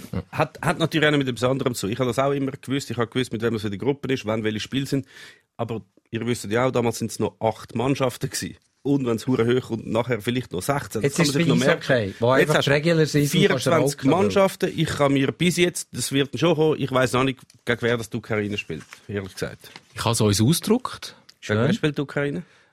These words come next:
Speaker 3: Einfach damit wir das, äh, bildlich ein bisschen vor uns haben. Die Ukraine?
Speaker 2: Kann es sein, dass die Ukraine gegen Russland kommt? Dann wird's ja dann so
Speaker 3: Ja,
Speaker 2: richtig
Speaker 3: irgendwann dann schon.
Speaker 1: <laughs> Die müssen einfach beide weiterkommen.
Speaker 3: Die Ukraine ist in der Gruppe C mit,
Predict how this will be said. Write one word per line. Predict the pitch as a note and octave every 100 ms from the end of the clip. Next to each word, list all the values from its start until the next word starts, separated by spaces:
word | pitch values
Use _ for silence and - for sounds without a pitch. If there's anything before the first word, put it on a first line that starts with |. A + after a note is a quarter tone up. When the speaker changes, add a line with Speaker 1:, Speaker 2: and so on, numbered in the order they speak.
| -
Speaker 3:
Einfach | B2 C#3+
damit | - B2+ A#2
wir |
das, | B2 A2+ -
äh, | B2 G2+
bildlich | A#2 A#2+ A#2+
ein | -
bisschen | G2+
vor | A2
uns | D3 D#3
haben. | D#3+ F#3 A3+ - - _ _ _ _ _ _ - - _ _ - -
Die |
Ukraine? | B2 - A#2 E3 A#2+
Speaker 2:
Kann | - - D#3+
es | A3 - -
sein, | F#3 G#3
dass | G3 -
die |
Ukraine | E3+ - D#3 E3 F3+
gegen | D#3+ C#3 C3
Russland | D3+ F#3+ D#3+ D3+ D3+
kommt? | - F2 D#2
Dann | C#3+
wird's | F#3+ -
ja | D3
dann | B2+
so | A#2
Speaker 3:
Ja, | A#2+
Speaker 2:
richtig | E3
Speaker 3:
irgendwann | G#3+ E3+ D3 C#3
dann | A#2+
schon. | D3+ F3 F#2
Speaker 1:
<laughs> | B2 -
Die |
müssen | C#3+ D#3
einfach | C3
beide | - A#2+ A#2
weiterkommen. | A2 A#2 - - -
Speaker 3:
Die |
Ukraine | D3+ D3 F3
ist | C#3+
in |
der | C3+
Gruppe | C3+ A#2+
C | C#3
mit, | C#3+ B2